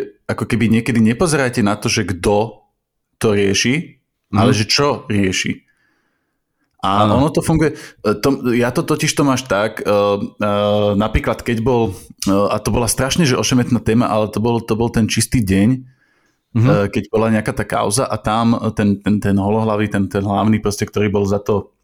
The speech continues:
Speaker 1: mm, tam odsudený, tak vtedy, ja neviem, či, či, e, nejaký politik proste povedal, že proste, že pomaly, že poďte ho, poďte ho vešať,
Speaker 2: Mhm.
Speaker 1: akože poďte sa, aké, aké to zviera, ale proste my sme ešte nevedeli, že či
Speaker 2: Mhm.
Speaker 1: je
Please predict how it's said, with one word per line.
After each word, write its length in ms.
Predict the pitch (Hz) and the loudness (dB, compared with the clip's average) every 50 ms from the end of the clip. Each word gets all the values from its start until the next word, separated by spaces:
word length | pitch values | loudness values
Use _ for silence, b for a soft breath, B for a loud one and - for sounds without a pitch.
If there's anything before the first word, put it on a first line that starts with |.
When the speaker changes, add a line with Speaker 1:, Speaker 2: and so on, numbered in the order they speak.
| _ _ | _ _
Speaker 1:
mm, 300 | _ 110 104 98 101 104 | _ -2 0 2 2 0
tam 180 | 95 110 107 104 | 0 0 0 0
odsudený, 640 | 92 95 - - 120 117 123 131 143 151 151 B B B B B B B | 0 -2 -2 -2 0 2 2 2 2 0 -2 B B B B B B B
tak 200 | _ 104 95 - | _ -6 -6 -6
vtedy, 420 | - - 127 135 160 147 127 - - - - - | -4 -4 -2 0 0 0 -2 -2 -6 -10 -10 -4
ja 140 | - 113 107 | 0 2 2
neviem, 460 | 101 101 107 113 123 127 120 117 110 | 4 4 4 4 2 2 2 0 0
či, 340 | - - - 107 104 104 101 | -2 -2 0 0 0 0 0
či, 240 | - - - 107 101 98 95 95 95 92 92 - _ _ _ | -2 -4 -2 0 0 2 2 0 0 -2 -4 -6 _ _ _
e, 120 | _ - 85 85 87 95 | _ -4 -4 -2 -2 -2
nejaký 320 | 98 104 254 - - 170 | 0 0 0 0 0 -2
politik 380 | - 113 113 135 143 139 131 123 | -2 0 0 0 0 -2 -4 -2
proste 300 | - 110 107 - - 113 | -2 -2 -2 -2 -2 -4
povedal, 500 | - - 104 107 123 127 117 117 110 110 | -2 0 0 0 2 2 2 2 0 0
že 140 | 110 98 110 | 0 -2 -4
proste, 320 | - - 107 101 - - 117 | -4 -2 -4 -4 -2 -2 -2
že 280 | 101 110 110 107 107 | 0 2 2 2 2
pomaly, 340 | 104 - 110 117 120 113 113 | 0 0 0 0 2 0 0
že 140 | 98 101 - | -2 -2 -2
poďte 300 | - 113 110 - - 117 | -2 -4 -4 -2 -2 -2
ho, 80 | 107 | -2
poďte 220 | 104 107 - - 127 | -2 -4 -2 -2 0
ho 120 | 123 120 104 | 0 0 0
vešať, 380 | 98 90 - - 101 123 139 - - B B B B B B B | 0 -2 0 0 -2 -2 -2 -6 -12 B B B B B B B
Speaker 2:
Mhm. 180 | B 117 117 147 160 | B 0 0 0 0
Speaker 1:
akože 280 | - - - - 101 101 | -2 -4 -4 -4 -4 -4
poďte 300 | - - 123 123 117 135 | -2 0 0 0 2 0
sa, 180 | - - 113 104 | 0 0 0 -2
aké, 160 | 113 - - | -2 0 0
aké 220 | 101 107 107 - 127 | 0 0 0 -2 -4
to 140 | 123 - 123 | -2 -2 -2
zviera, 500 | 101 107 104 104 101 117 127 156 - B B B B B B B | 0 0 0 0 0 0 -2 -2 -6 B B B B B B B
ale 160 | - 117 101 | -4 -2 0
proste 200 | - 104 - - | 2 2 2 2
my 100 | 139 139 | 2 4
sme 100 | 135 156 143 | 4 2 2
ešte 200 | 147 - - 160 | 0 0 2 2
nevedeli, 580 | 151 156 165 156 139 110 104 92 90 98 - - _ _ _ _ _ _ _ _ _ _ | 2 2 2 0 0 0 0 0 -2 -4 -6 -8 _ _ _ _ _ _ _ _ _ _
že 160 | _ - 104 98 | _ -4 -4 -2
či 140 | - 110 | 2 2
Speaker 2:
Mhm. 80 | 113 - | 4 4
Speaker 1:
je 100 | 110 104 | 4 4